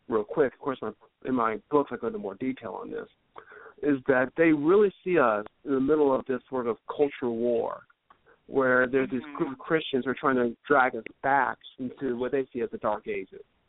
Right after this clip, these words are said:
Speaker 1: uh, of
Speaker 2: Okay.
Speaker 1: intolerance, uh, xenophobia, of, of all these sort of problems. And so
Speaker 2: Mm-hmm.
Speaker 1: when you have that belief, and I think that they believe that. Uh, I think that they really do believe that.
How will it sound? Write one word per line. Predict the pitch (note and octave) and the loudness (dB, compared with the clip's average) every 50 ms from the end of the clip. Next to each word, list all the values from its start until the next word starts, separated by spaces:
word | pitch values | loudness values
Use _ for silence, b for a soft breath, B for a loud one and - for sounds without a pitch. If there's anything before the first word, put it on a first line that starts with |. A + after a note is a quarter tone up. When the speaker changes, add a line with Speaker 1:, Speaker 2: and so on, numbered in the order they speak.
| _ _ _ _ _ _ _ - | _ _ _ _ _ _ _ -4
Speaker 1:
uh, | - B2 A2+ A2 G#2 G#2 G#2 G#2+ - - | 0 2 4 4 6 4 4 2 0 -6
of | - A2 | -6 -4
Speaker 2:
Okay. | A2+ A2+ | -4 -4
Speaker 1:
intolerance, | A2 - - C3+ C3 B2+ B2+ B2+ A#2+ A#2+ A#2+ A#2 A#2 A#2 A#2 A2+ _ _ - | -4 -4 0 2 4 4 4 2 0 -2 -2 -4 -4 -6 -6 -10 _ _ -10
uh, | A2 G2 G2 G2 G#2 - | -8 -8 -8 -10 -10 -8
xenophobia, | B2+ A#2+ G#2+ F#2 - - A#2+ A#2+ B2 A#2 A#2+ A#2+ A#2 A#2 A#2 A#2+ A#2 A2+ A2 G#2+ - - - | -6 -6 -8 -8 -4 -2 0 0 2 2 0 0 2 2 2 2 2 2 0 -2 -6 -8 -10
of, | - A2 A2 - - - | -10 -10 -10 -12 -14 -16
of | - - | -12 -4
all | - A#2+ A#2+ B2 A#2+ B2 A#2+ | 0 4 4 6 6 4 2
these | A#2+ A2 G#2+ - - | 0 -4 -6 -8 -10
sort | A#2+ G#2+ | -8 -8
of | G#2 - _ - | -8 -10 _ -2
problems. | A2 G#2+ G#2 G2+ G2 F#2+ - - - _ _ _ _ _ - - _ B B B B B B - | 0 0 0 0 -2 -6 -14 -16 -20 _ _ _ _ _ -20 -20 _ B B B B B B 2
And | - D3+ C#3+ C#3+ C#3 C#3+ C#3+ - - | 4 4 6 6 4 4 2 2 2
so | E3 C#3+ C#3+ C#3 C3+ C#3 - D3+ | 4 6 6 4 2 0 -4 -12
Speaker 2:
Mm-hmm. | D3 D3 D3 C#3+ D3 | -14 -12 -10 -4 0
Speaker 1:
when | D#3+ G3 A3+ A#3+ | 2 4 6 6
you | B3 A#3+ A3 | 6 4 4
have | G3 F#3+ F#3+ F3 | 2 0 0 2
that | E3+ D#3 - | 2 0 2
belief, | - D#3 D#3+ G3 G3 E3+ D#3+ C3 - | 0 0 2 2 0 2 -2 -2 0
and | D3 D#3+ D#3+ D3+ D3+ D3 D3 D3 C#3 - _ _ _ _ _ _ _ - | 0 2 2 4 2 2 0 -2 -6 -10 _ _ _ _ _ _ _ 0
I | C#3 D3 D#3 | 2 4 4
think | D#3 E3+ D#3+ C#3+ | 2 0 -2 0
that | D3+ D3 | 0 2
they | C#3 D3 D3 | 2 2 2
believe | C#3+ C#3+ C3 C3+ D#3 F3+ E3 - | 0 -2 -2 0 -2 -2 -2 -4
that. | - - - - - _ _ _ - | -8 -10 -10 -12 -18 _ _ _ -10
Uh, | B2+ G#2 G#2+ | -6 -2 0
I | A2 A#2 | 0 0
think | A#2+ B2+ - | -2 -4 -6
that | A#2 A2+ | -6 -6
they | - A2 G#2+ A2+ A2+ A2+ | -6 -6 -8 -8 -8 -6
really | B2 B2+ C#3 C#3 C3 B2+ | -2 2 2 2 2 0
do | A#2+ C3 A#2 | -2 -4 -4
believe | B2+ A#2+ B2+ C3 B2+ | -2 -2 -2 -2 -2
that. | A#2 G#2 G2 G2+ - | -4 -6 -8 -10 -12